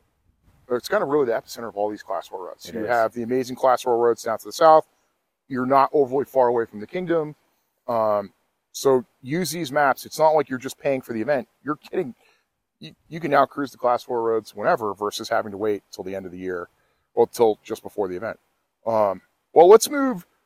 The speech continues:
Speaker 1: One of the things we wanna do with the podcast is, as we interview and co-host other people, is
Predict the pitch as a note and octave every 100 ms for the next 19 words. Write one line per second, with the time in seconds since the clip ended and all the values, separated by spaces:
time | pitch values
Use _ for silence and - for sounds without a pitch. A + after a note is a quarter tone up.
0 | _ - G#3+ G3+ A3+ E3 F3+ F3 C#3+ C#3
1 | C3+ A2 A#2 A2 - G2 G#2+ - A#2 -
2 | A#2+ A#2 A2+ A#2+ A2 G#2+ _ _ _ _
3 | _ C3+ C3 G#2+ A#2 A#2+ A#2+ G2+ _ _
4 | C#3+ C3 B2 A#2+ A#2 A2+ A#2 A#2 B2 A#2
5 | A2